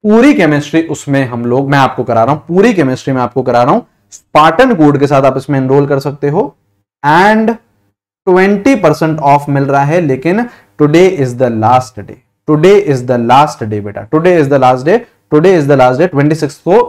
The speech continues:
आज रात बारह बजे तक ये ऑफर खत्म हो जाएगा ट्वेंटी परसेंट ऑफ का।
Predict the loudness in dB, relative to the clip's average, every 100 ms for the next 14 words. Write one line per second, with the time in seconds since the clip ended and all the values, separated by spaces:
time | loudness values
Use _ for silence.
0 | -2 0 2 2 2 0 0 2 0 -2
1 | -6 -6 -6 -2 -2 -2 -6 _ -4 0
2 | 2 2 2 2 0 -2 0 0 0 0
3 | 0 -4 -6 -8 -12 -20